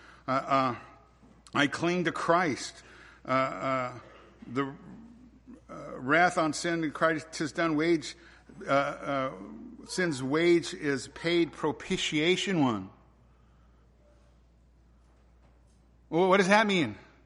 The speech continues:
Can't use those big words. People don't understand those big words. Well, you need to understand that word, the big words. For those of you who've been here for a long period of time, you know I tell the story that I was in an inner city church one time preaching.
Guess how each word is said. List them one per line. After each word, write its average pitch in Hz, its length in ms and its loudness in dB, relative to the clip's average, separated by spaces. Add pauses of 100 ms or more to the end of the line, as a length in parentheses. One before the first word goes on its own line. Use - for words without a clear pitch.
(800)
Can't 190 160 0
use 175 160 4
those 165 160 6
big 175 220 2
words. 175 360 6
People 220 200 4
don't 202 100 6
understand 185 340 4
those 151 80 2
big 160 220 0
words. 190 240 4
Well, 156 100 6
you 156 120 4
need 190 160 2
to 208 60 4
understand 185 380 0
that 180 140 0
word, 180 160 0
the 170 80 0
big 175 160 0
words. 170 200 2
For - 120 -18
those 156 200 4
of 143 60 -8
you 156 80 0
who've 156 100 0
been 160 120 0
here 165 240 0 (340)
for - 80 -4
a 165 60 4
long 165 200 2
period 160 200 0
of - 20 -14
time, 170 220 2
you 156 60 0
know 165 100 2
I 156 60 2
tell 170 220 -2
the 156 60 -6
story 170 380 0 (320)
that 151 200 0
I 147 220 2
was 139 140 -4
in 165 220 -2
an 135 200 0
inner 185 220 0
city 180 260 -2
church 170 320 -2
one 156 120 0
time 160 220 0
preaching. 151 480 -2